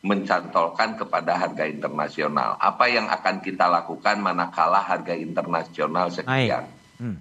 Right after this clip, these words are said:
Speaker 1: Apa yang akan kita lakukan, ah, manakala harga internasional? D P O, D M O harus pada level ini.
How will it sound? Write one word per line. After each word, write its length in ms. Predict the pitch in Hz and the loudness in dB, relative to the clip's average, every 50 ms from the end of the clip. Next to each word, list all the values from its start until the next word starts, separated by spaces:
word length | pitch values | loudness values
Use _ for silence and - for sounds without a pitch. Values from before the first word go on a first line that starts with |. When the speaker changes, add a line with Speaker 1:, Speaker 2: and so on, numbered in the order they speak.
| - - | 0 0
Speaker 1:
Apa 240 | 110 - - 120 120 | 0 2 2 2 2
yang 140 | 117 107 101 | 4 4 2
akan 260 | 101 - - 101 98 | 2 4 2 0 0
kita 300 | - 104 98 98 92 92 | 0 -2 2 4 4 6
lakukan, 560 | 90 87 - - 92 - - 104 101 101 - - - | 4 4 2 -2 -6 -2 0 0 2 0 -2 -6 -4
ah, 220 | - - 87 82 80 | 0 2 2 4 4
manakala 560 | 82 82 80 78 - - 82 85 87 87 82 | 2 2 2 2 2 4 4 4 6 4 2
harga 160 | 82 85 82 | 0 0 -2
internasional? 960 | 80 78 76 71 82 80 78 78 78 - - - 80 78 78 76 67 65 69 | -2 -2 -2 -4 -2 0 0 -2 -2 -4 -6 -2 -2 0 2 2 0 0 0
D 160 | 71 87 90 92 | 0 0 -2 0
P 160 | 87 98 98 | 2 2 2
O, 160 | 87 92 101 | 2 4 2
D 160 | 98 98 90 | 4 4 2
M 320 | 87 92 95 95 92 - - | 2 2 0 -2 -4 -2 2
O 320 | 90 110 110 110 - - - - - - - | 2 4 4 2 0 -4 -12 -18 -16 -6 -2
harus 320 | 92 90 90 90 90 90 | -2 0 0 -2 -4 -2
pada 300 | - 85 82 85 82 80 82 | 0 0 2 2 0 0 -2
level 560 | 87 - 78 82 82 - 82 82 78 - - | -4 0 2 2 2 2 2 0 -2 -2 -6
ini. 320 | 80 73 76 67 - - | -8 -8 -8 -8 -10 -10